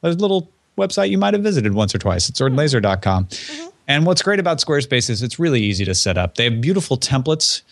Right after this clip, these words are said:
Speaker 1: award-winning designs in there that you can use. And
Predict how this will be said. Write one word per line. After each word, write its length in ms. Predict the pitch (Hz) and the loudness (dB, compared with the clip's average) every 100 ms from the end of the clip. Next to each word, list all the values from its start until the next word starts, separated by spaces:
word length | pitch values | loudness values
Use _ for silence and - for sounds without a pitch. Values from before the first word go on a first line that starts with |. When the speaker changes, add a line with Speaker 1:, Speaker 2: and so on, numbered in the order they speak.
| - - - | -20 -12 -2
Speaker 1:
award-winning 720 | 104 110 151 170 156 147 127 | 0 0 2 2 2 2 2
designs 680 | 113 98 104 104 120 135 123 | 0 0 2 2 2 2 0
in 120 | 143 | 0
there 380 | 135 135 143 139 | 0 0 -2 -2
that 160 | 131 117 | -2 0
you 160 | 123 | -2
can 220 | 165 165 160 | -2 0 0
use. 520 | 214 131 113 127 127 | 2 2 2 2 -2
And 280 | - - | -6 -14